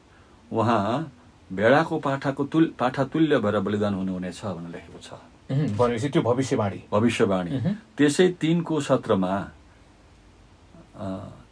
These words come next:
Speaker 1: तेह्रमा, अ, लेख-, त्यहाँ चाहिँ, "यज्ञ शिष्टासिन सन्त्यो मुच्यन्ते सर्वकिल विषय" भनेर भन्दछ।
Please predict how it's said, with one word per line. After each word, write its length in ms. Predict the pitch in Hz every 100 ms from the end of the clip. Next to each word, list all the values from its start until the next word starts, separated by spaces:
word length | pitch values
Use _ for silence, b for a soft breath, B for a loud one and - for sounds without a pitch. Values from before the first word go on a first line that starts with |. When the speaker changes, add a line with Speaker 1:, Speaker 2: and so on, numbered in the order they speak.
| _ _ - _ -
Speaker 1:
तेह्रमा, 380 | 139 117 98 95
अ, 880 | - - - - - - - 101 101 -
लेख-, 480 | 127 113 131 131 120
त्यहाँ 260 | 101 110
चाहिँ, 360 | 107 110 107 - -
"यज्ञ 320 | 127 165 185
शिष्टासिन 800 | 202 202 - 175 151 - 147 139
सन्त्यो 440 | 127 120 110 131
मुच्यन्ते 600 | 120 123 - 117 110 117
सर्वकिल 520 | 107 113 107 104 117 104
विषय" 400 | 101 - 110 101
भनेर 220 | 95 90
भन्दछ। 300 | 90 85